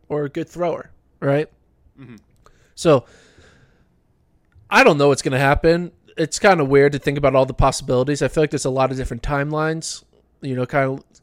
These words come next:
Speaker 1: kinda dip into the Marvel universe of timelines of cross country,
Speaker 2: <laughs>
Speaker 1: of what we could see. Uh, it's really fascinating in my mind because just the visual of covering indoor and cross country at the same time, and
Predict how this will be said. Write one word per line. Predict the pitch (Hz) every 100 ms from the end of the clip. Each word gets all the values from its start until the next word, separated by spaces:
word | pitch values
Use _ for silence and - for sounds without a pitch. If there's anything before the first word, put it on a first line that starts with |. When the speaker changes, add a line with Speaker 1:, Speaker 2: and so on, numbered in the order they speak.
| _ -
Speaker 1:
kinda | 147 135 -
dip | 147 143
into | 139 143
the | 127
Marvel | 127 135 135
universe | 123 131 139 156 160 -
of | - 131 120
timelines | - 143 139 143 139
of | 147
cross | - 135 -
country, | 143 139 170 175 170 _ -
Speaker 2:
<laughs> | 196 - -
Speaker 1:
of | 139
what | 147 156
we | 160 147
could | 147 123
see. | - 147 160 - _ _ _ _ _ _ -
Uh, | 135 131 127 127 - _ _
it's | 147 156
really | 170 156 135
fascinating | 139 127 127 123 123
in | 120
my | 123
mind | 123 143 151 _ _
because | 151 135 143 127 - - -
just | 302 - -
the | 185
visual | 143 160 160 151 143 151
of | 151 139 131 123 - _ _ _ _ _ _ _ _ _ _ _ -
covering | - 156 165 160 151
indoor | 160 156 165 156
and | 151 131 131 -
cross | 156 -
country | - 147 165
at | 143
the | 135
same | - 143 131
time, | - 143 160 160 160 156
and | 131 120